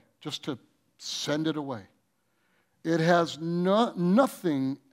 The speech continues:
it will not cause you to change. It will not cause you to do anything different,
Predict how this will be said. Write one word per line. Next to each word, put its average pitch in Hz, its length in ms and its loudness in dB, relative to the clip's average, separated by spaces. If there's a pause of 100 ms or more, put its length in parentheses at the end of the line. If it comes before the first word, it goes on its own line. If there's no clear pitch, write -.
(380)
it 190 200 4
will 190 260 4
not 226 480 4
cause 226 420 0
you 185 120 -6
to 143 100 -6
change. 208 560 2
It 165 40 0
will 156 180 -2
not 151 280 -2
cause 165 380 0
you 151 240 -4 (280)
to 147 100 -16
do 160 240 0
anything 226 500 2
different, 220 540 -2